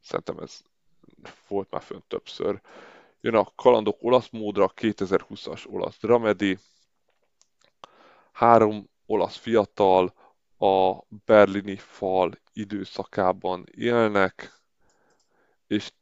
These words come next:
tíz napos nyaralásra indulnak szovjet irányítás alatt álló Kelet-Európába. Útközben találkoznak egy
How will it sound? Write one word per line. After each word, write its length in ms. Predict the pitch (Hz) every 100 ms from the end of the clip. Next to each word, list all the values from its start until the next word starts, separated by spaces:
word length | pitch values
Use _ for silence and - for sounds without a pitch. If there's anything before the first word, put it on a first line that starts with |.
| -
tíz 240 | 127 120
napos 540 | 107 104 - 98 101 -
nyaralásra 520 | 104 98 92 98 90
indulnak 720 | 107 101 98 95 90 - - _
szovjet 540 | - - 104 98 92
irányítás 480 | 104 92 92 85 -
alatt 320 | - 87 -
álló 400 | 92 90 92 92 -
Kelet-Európába. 1120 | 110 113 107 104 101 95 - 90 92 87 - _ _ _
Útközben 600 | - - 107 - 87 98
találkoznak 720 | 90 98 87 - 92 98 87
egy 280 | 95 87 -